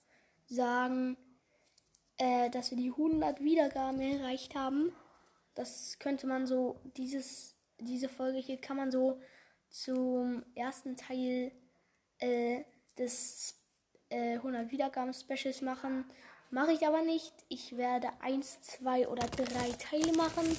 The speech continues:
Mehr nicht. Ja. Äh, drei geschätzte Zielgruppen, auch ganz okay.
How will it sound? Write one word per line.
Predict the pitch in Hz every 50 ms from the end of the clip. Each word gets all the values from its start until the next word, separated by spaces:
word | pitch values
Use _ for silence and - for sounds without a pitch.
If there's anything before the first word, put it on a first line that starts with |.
| - -
Mehr | 262 262 262 262
nicht. | 277 294 294 - - - _ _ - - - - - - - - - _ _ _ _ _ _ _ _ _ -
Ja. | 247 254 247 240 233 233 240 247 254 254 - - - - _ _ _ _ _ _ _ _ - - - - - _ _ _ _ _
Äh, | - 302 285 285 285 277 285 285
drei | 285 285 262 262 269 269
geschätzte | 262 262 - 269 - 262 247
Zielgruppen, | - - 302 294 294 294 277 269 269 247
auch | 220 233 233 -
ganz | 294 269 262 -
okay. | 262 262 - - 262 254 254 262